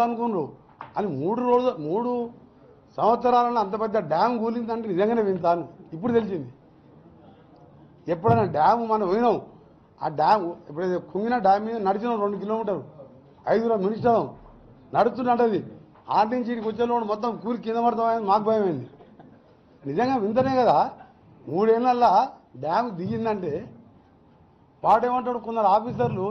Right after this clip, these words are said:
తెల్లారి, కుంగిన తెల్లారి మాకు డౌట్ వస్తుందని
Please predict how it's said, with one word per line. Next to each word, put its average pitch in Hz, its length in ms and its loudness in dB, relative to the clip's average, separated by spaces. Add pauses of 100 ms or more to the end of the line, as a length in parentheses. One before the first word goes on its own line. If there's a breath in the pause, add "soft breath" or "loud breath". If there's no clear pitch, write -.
తెల్లారి, 214 320 4 (460)
కుంగిన 214 340 -2
తెల్లారి 196 360 2 (880)
మాకు 180 220 0
డౌట్ 208 240 0
వస్తుందని 226 360 -8